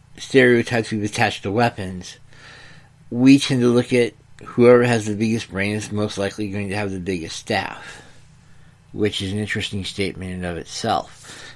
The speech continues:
But we'll let that one slide for now. The bottom line is, is that when we start looking at intelligent characters, that character is gonna wield some sort of staff usually. And this applies just as much to comic books as it does to fantasy, as it does to pretty much anything else.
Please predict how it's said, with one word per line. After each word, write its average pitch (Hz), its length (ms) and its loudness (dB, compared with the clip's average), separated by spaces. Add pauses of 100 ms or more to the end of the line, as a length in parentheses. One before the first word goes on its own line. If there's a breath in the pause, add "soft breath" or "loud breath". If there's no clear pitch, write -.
(100)
But 160 200 4
we'll 151 260 8
let 131 180 6
that 110 220 2
one 104 180 -2
slide 104 480 2
for 98 160 -8
now. 67 240 -8 (1000 loud breath)
The 143 100 0
bottom 170 280 10
line 143 220 6
is, 120 200 0
is 113 140 -6
that 113 360 0 (340 loud breath)
when 139 280 4
we 160 100 4
start 143 280 4
looking 135 320 2
at 117 140 -4 (1200)
intelligent 120 560 2
characters, 147 420 2
that 120 220 0
character 113 360 0
is 107 120 -4
gonna 107 160 -2
wield 101 280 -2
some 104 220 -8
sort 98 220 -6
of 87 80 -10
staff 113 420 0
usually. 90 500 -8 (320 loud breath)
And - 80 2
this 123 140 0
applies 113 340 -2
just 117 200 -2
as 113 100 -2
much 110 260 -4
to - 60 -14
comic 131 420 0
books 120 280 2
as 110 160 0
it 101 120 -4
does 107 260 0
to 107 140 -4
fantasy, 110 640 -2
as 101 220 0
it 98 100 -8
does 98 260 -2
to - 100 -18
pretty 107 200 -6
much 98 240 -6
anything 92 440 -8
else. - 460 -10